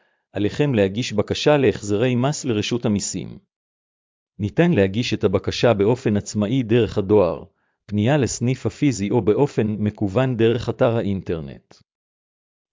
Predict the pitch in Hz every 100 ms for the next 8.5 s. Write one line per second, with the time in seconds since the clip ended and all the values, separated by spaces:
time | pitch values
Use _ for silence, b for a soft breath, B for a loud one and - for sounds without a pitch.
0 | - 95 82 - 117 107 98 - _ -
1 | - 139 151 110 - 131 139 110 110 95
2 | 120 135 110 - 107 113 143 - 113 95
3 | 101 - 151 135 110 107 - 147 135 -
4 | 110 92 87 71 - - _ _ _ _
5 | _ _ _ _ _ _ - 104 101 113
6 | - - 123 110 104 - - 98 - 151
7 | 131 - 110 147 135 117 - 117 - 110
8 | 104 101 90 73 58